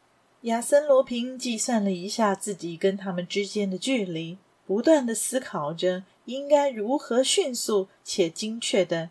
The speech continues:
制服他们，以免他们大声呼救。正当他准备要扑上去的时候，安贝尔夫人说道：“哦，这房里变冷了，我要上床睡觉了。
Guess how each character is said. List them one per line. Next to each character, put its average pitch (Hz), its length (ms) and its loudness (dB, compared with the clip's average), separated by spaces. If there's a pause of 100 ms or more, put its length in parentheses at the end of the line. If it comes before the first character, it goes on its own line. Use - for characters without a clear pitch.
制 220 200 4
服 156 220 -4
他 151 240 -10
们， 147 160 -14 (420)
以 196 140 -10
免 196 180 0
他 202 160 -8
们 185 240 -6
大 196 220 0
声 202 240 -6
呼 226 240 -8
救。 196 360 2 (680)
正 339 300 2
当 294 240 4
他 294 340 0 (160)
准 185 320 2
备 214 240 0
要 208 200 2
扑 220 200 -6
上 190 280 -2
去 190 160 -2
的 175 100 -4
时 160 260 -10
候， 170 260 -6 (520)
安 196 240 -2
贝 208 140 6
尔 165 100 0
夫 190 200 -6
人 180 200 -2
说 185 280 -2
道 170 260 -6 (380)
：“哦， 294 260 -4
这 330 160 0
房 294 320 -2
里 311 100 -8
变 349 280 4 (120)
冷 208 300 -10
了， 190 180 -8 (260)
我 233 120 -8
要 226 100 -4
上 254 260 0
床 220 240 -4
睡 240 240 -4
觉 226 260 -2
了。 190 260 -4